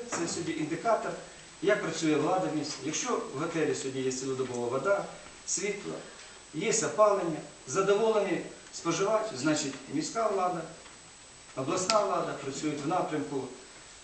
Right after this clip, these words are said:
е, житлово-комунального напрямку дуже гарно, і воно все задовольняє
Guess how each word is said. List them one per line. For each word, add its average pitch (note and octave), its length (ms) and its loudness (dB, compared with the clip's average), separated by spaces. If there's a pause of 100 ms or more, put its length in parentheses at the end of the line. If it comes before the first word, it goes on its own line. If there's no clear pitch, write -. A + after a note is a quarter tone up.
е, C3+ 180 0
житлово-комунального C#3+ 880 2 (300)
напрямку C3+ 480 0
дуже C3+ 240 -2
гарно, B3+ 340 2 (140)
і C#3+ 60 -6
воно E3+ 220 -2
все E3+ 240 -2
задовольняє C3+ 540 -2